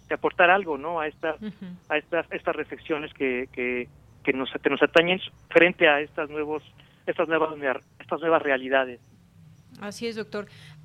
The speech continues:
Speaker 2: Escucho mucho la palabra en cualquier momento que estamos platicando de estos temas relacionados a la pandemia, el reflexionar. Y hay que reflexionar, y visto desde tal reflexión y demás,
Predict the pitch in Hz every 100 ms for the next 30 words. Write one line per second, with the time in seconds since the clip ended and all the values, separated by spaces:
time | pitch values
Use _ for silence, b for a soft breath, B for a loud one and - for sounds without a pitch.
0 | - - - 233 - 294 - 330 311 -
1 | 311 240 190 196 208 202 208 202 170 170
2 | 160 190 175 214 226 208 202 214 180 -
3 | 180 185 180 - - _ 170 165 165 -
4 | 175 170 175 175 165 143 _ 147 135 156
5 | 151 151 - 190 185 185 175 156 - 165
6 | 175 175 151 - 151 156 165 190 - 170
7 | 160 165 - 165 - 160 160 156 190 226
8 | 240 220 202 180 - 160 160 165 175 B
9 | B B 185 180 214 208 233 202 160 165
10 | 160 185 185 185 180 165 165 175 180 -
11 | - 190 190 185 175 175 190 -